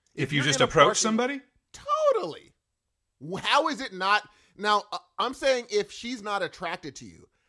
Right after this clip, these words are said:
Speaker 2: how is it not creeper status?
Speaker 1: I don't know, man. I feel like I've really lost touch with how things are done that way.
Speaker 2: Oh, I already know. That,
Speaker 1: You
Speaker 2: like,
Speaker 1: know?
Speaker 2: it's now, it's an online thing. They'll hit you up.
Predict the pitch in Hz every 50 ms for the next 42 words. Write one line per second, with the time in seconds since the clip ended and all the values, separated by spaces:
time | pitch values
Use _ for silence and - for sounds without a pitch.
0 | _ _ _ _ - - 175 180 196 202 214 214 214 220 214 208 - 185 170 -
1 | 170 165 139 139 139 139 160 156 151 - - - - 165 147 139 - - - -
2 | - - - - - _ _ _ _ _ _ _ _ _ _ _ _ _ _ _
3 | _ _ _ _ _ _ _ _ _ _ _ _ _ _ _ _ _ _ _ _
4 | _ _ _ _ _ _ - - 190 190 160 143 135 135 139 127 120 117 113 117
5 | 131 143 143 180 175 165 151 139 143 123 110 101 117 123 127 123 120 110 113 110
6 | 110 110 - - - 113 107 107 - - 110 101 95 - - - 104 107 104 101
7 | 98 - - 104 101 98 85 101 90 85 98 98 95 92 82 76 - _ _ _
8 | _ _ _ 95 107 98 104 - 107 98 - - - - 233 196 - - _ _
9 | - - - 190 226 226 180 156 139 135 160 156 120 - - _ _ _ 135 127
10 | 151 - - 165 160 117 127 156 165 165 - 196 196 208 214 208 196 185 185 -
11 | 180 170 156 - 170 180 196 190 196 214 240 262 247 185 - 120 82 87 117 135
12 | 135 156 156 - 175 190 208 - -